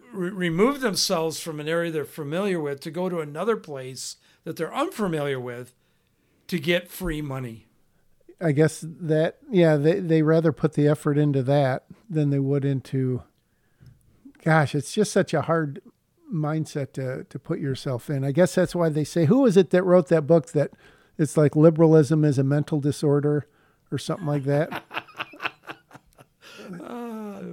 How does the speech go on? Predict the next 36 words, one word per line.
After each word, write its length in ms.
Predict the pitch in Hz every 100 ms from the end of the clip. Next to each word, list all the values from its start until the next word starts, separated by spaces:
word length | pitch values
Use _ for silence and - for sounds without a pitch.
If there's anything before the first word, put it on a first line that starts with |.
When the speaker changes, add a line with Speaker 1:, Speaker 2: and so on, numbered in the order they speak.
| 156 277
Speaker 1:
Trump? 380 | 165 156 262 - -
<laughs> 20 | 403 403 - 262 202
Speaker 2:
Yeah. 720 | 165 160 117 85 - 190 - -
<laughs> 180 | - - - - -
It 300 | 269 330 208
could 160 | 185 180
have 120 | 156
been 160 | 160
any 200 | 160 160
number 400 | 151 156 160 143
of 140 | 135 120
'em, 140 | 127
but 260 | 123 143 - _ _ _ _ _ _ _ 370 320 - 415 - -
yeah, 500 | 170 180 180 - 220 -
as 240 | 196 175
you 100 | 202
say, 240 | 185 190 185
when 200 | 165 170
you 120 | 170
really 560 | 196 226 175 165 - - _
sit 360 | - - 202 160
down, 260 | 156 170 147
if 160 | -
you 100 | 156
can 160 | - 143
get 160 | 151
a 60 | 143
rational 640 | 139 147 139 160 143 135
one-on-one 540 | 139 151 147 139 143 143
conversation 760 | 147 143 131 - 151 143 147
and 140 | 135 131
start 320 | - 156 175
going 240 | 151 147
through 300 | 139 - 151
the 120 | 135 127
points, 640 | - 170 151 139 -